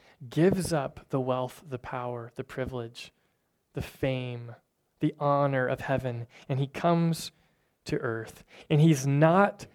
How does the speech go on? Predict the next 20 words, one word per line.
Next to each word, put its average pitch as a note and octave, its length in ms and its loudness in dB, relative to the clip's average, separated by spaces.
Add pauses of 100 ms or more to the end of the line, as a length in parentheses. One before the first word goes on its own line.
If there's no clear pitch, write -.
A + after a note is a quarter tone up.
(220)
coming F3 500 4
to D#3+ 460 6
Jerusalem. C3+ 680 0 (460)
He's D3 200 4
not D3+ 320 6
coming F3 380 4
to D#3 240 4
New C#3+ 160 2
York E3+ 240 6
City D3+ 360 0
or D3 160 2
Beijing. C3+ 760 -2 (1300)
He D3+ 120 -6
comes F#3+ 500 4
to - 120 -2
the D3 120 4
middle D#3 460 6
of C3+ 160 0
nowhere, A#2 540 -4 (220)
Bethlehem. A#2 600 -2